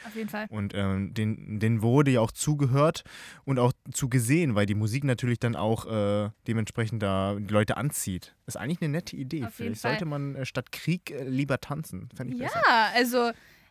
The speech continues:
Speaker 1: wär viel entspannter, glaub
Speaker 2: Ja,
Speaker 1: ich.
Speaker 2: also richtig f-, wie früher, oldschool, ganz, ganz früher, als Merit und ich noch gar nicht mal in der Planung waren, äh, dieses Hip-Hop-Geschichte und sowas ist ja auch eigentlich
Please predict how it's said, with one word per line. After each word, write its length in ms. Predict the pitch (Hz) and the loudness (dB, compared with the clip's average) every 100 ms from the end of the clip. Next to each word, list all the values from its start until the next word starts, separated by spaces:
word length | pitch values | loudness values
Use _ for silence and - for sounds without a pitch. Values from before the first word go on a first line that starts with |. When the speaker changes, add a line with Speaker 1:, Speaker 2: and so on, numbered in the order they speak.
| - | -14
Speaker 1:
wär 260 | 202 233 247 | 0 2 2
viel 300 | - 294 330 | -2 -2 -2
entspannter, 640 | 349 - 302 453 453 349 | -4 -4 -4 -4 0 0
glaub 380 | 247 214 208 208 | 2 2 2 0
Speaker 2:
Ja, 20 | |
Speaker 1:
ich. 160 | 226 240 | 0 0
Speaker 2:
also 140 | 131 | 0
richtig 240 | 156 165 | 0 0
f-, 160 | - - | -2 -4
wie 180 | 139 165 | -2 -2
früher, 400 | - 180 208 - | -2 2 2 4
oldschool, 500 | 139 208 - 226 214 | 4 2 0 0 0
ganz, 260 | 151 180 214 | 0 0 -2
ganz 180 | 196 | -4
früher, 320 | - - 226 196 | -4 -4 -2 -2
als 200 | 123 - | -4 -2
Merit 240 | 151 160 | -2 -2
und 100 | 147 | -4
ich 120 | 147 - | -4 -4
noch 100 | 123 | -2
gar 80 | 135 | -2
nicht 100 | 143 | 0
mal 120 | 127 | -2
in 80 | 123 | -2
der 80 | 117 | -4
Planung 460 | - 113 147 185 | -4 -4 -2 -4
waren, 220 | 165 185 190 | -2 -2 -2
äh, 260 | 151 123 | -2 -2
dieses 280 | 110 110 - | -2 -6 -4
Hip-Hop-Geschichte 680 | 143 185 - 170 - 175 170 | -4 -4 -4 -4 -4 -6 -2
und 40 | |
sowas 160 | 160 147 | -2 -2
ist 120 | 135 | -4
ja 100 | - | -2
auch 200 | 151 165 | 0 0
eigentlich 340 | 127 135 117 | 0 2 0